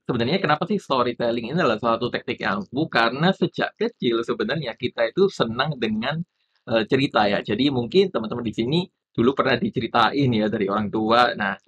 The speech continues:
namanya, eh, manusia itu senang mendengarkan cerita, dan cerita itu sebenarnya sif-, sesuatu yang sifatnya persuasif. Nah, maksudnya apa? Maksudnya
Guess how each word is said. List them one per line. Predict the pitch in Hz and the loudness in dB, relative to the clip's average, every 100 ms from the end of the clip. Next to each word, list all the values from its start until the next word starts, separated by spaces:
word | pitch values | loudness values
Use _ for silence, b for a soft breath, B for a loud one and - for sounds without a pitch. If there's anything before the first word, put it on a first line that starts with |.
| _ _ | _ _
namanya, | 104 117 113 113 113 - | -4 0 0 0 0 -2
eh, | - 107 | -4 -2
manusia | 107 113 202 127 101 | -2 0 2 4 2
itu | 185 | 0
senang | 185 135 147 | -2 -2 -2
mendengarkan | 143 113 104 127 | -2 -2 -2 -2
cerita, | 123 110 160 | -2 -2 0
dan | 123 107 | 2 0
cerita | 104 107 - | 0 -4 -2
itu | 110 196 202 | 0 0 0
sebenarnya | 127 120 113 180 | 0 -2 0 -2
sif-, | 127 - _ | -4 -10 _
sesuatu | 123 120 117 175 | -6 2 2 2
yang | 156 151 | 0 0
sifatnya | 123 - - | -2 0 -2
persuasif. | 101 107 110 - - - | -2 0 0 -2 -12 -12
Nah, | - - _ | -12 -12 _
maksudnya | - 131 185 220 | -4 0 2 0
apa? | - 113 117 | 2 2 2
Maksudnya | 117 117 185 | -2 0 0